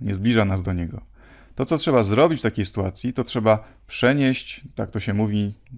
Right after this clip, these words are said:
nieprecyzyjnie, wszystko na jedną stronę. Co znaczy przenieść na jedną stronę? To znaczy trzeba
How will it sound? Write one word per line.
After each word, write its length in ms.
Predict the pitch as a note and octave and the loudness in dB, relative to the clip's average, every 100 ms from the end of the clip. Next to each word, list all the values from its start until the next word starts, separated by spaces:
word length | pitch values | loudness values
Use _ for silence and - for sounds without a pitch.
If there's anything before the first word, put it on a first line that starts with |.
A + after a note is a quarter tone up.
| - - - - | -20 -20 -18 -4
nieprecyzyjnie, 720 | G#2 - G2+ G2+ G#2 A2 G#2+ | -2 -2 -4 -2 2 2 0
wszystko 380 | - - - C3 | 0 -2 0 4
na 220 | B2 A2+ | 6 6
jedną 280 | A#2 A#2+ A#2 | 4 4 2
stronę. 380 | - G#2+ F#2 E2+ | 2 0 0 -2
Co 60 | |
znaczy 240 | B2+ B2+ A2 | 0 0 0
przenieść 300 | - A2 G#2 | 2 2 2
na 60 | |
jedną 160 | G2+ G2 | -2 -4
stronę? 360 | - F#2+ F#2 F#2+ - - | -4 -6 -6 -10 -18 -20
To 80 | - | -8
znaczy 180 | A2 - | -6 -4
trzeba 320 | - A#2+ A2+ | 0 2 2